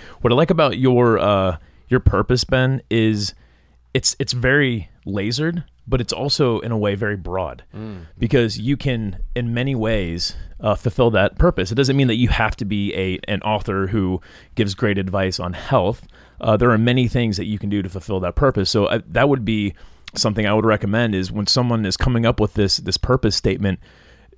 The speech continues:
Speaker 1: it doesn't have to be like, "Oh, I, I have to be an artist to make money." Uh, uh, keep it as broad as possible. The, the, the statement could be, "I want to create work that is going to inspire others or move people emotionally."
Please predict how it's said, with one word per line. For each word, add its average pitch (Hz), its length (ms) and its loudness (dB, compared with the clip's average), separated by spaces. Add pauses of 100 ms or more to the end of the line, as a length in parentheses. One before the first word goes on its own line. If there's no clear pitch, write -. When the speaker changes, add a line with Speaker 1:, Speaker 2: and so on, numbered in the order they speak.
Speaker 1:
it - 240 -6
doesn't 156 240 4
have 151 180 2
to 139 80 -2
be 139 120 6
like, 110 200 2
"Oh, 127 60 2
I, 117 180 4
I 113 60 -4
have 127 220 2
to 135 100 2
be 113 180 2
an 87 100 -4
artist 123 300 2
to 123 60 -2
make 104 200 -4
money." 120 400 -2 (360)
Uh, 98 260 0 (260)
uh, 87 140 -4
keep 147 180 0
it 135 60 2
as 117 80 -2
broad 117 240 2
as 107 80 -6
possible. 131 420 -4
The, 101 220 -6
the, 98 380 -6
the 90 120 -10
statement 107 420 -2
could 107 120 -8
be, 98 300 -2 (280)
"I 110 120 -2
want 110 240 -2
to 104 240 -2
create 113 580 -2
work 107 420 -6 (200)
that 107 120 0
is 104 120 -6
going 110 260 -2
to 110 160 -4
inspire 95 560 -4
others 107 360 0
or 107 180 -6
move 104 260 -2
people 107 320 -4
emotionally." 92 680 -4